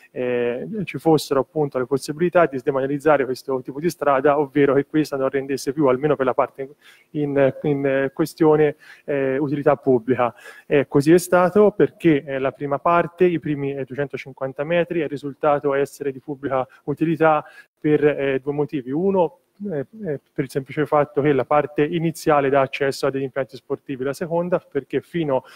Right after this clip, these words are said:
a dove appunto questa non viene sdemanializzata, rimane quindi di pubblico interesse, rimanendo pur sempre una vicinale, eh,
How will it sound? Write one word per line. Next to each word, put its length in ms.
a 100
dove 220
appunto 380
questa 380
non 220
viene 320
sdemanializzata, 760
rimane 340
quindi 400
di 80
pubblico 340
interesse, 640
rimanendo 440
pur 180
sempre 280
una 80
vicinale, 640
eh, 560